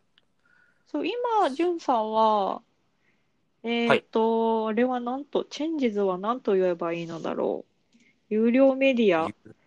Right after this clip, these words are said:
Speaker 2: 有料メディアですね。
Speaker 1: はい。で、連載されてるじゃないですか。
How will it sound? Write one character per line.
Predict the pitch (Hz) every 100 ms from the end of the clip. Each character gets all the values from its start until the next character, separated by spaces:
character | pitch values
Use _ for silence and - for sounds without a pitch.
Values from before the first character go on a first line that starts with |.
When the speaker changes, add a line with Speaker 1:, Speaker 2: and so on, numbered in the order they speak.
| _ _ _ _ _ _ -
Speaker 2:
有 | 113
料 | 131
メ | 131 135
デ | 85
ィ |
ア | 82 _
で | -
す | -
ね。 | 220
Speaker 1:
は | 202
い。 | 170 208
で、 | 247
連 | 220 220
載 | 226 214
さ | 214
れ | 202 202
て | 202 202 202 196
る | 202 190
じ |
ゃ | 175
な | 170
い | 160
で | 165
す | -
か。 | - 170 165 165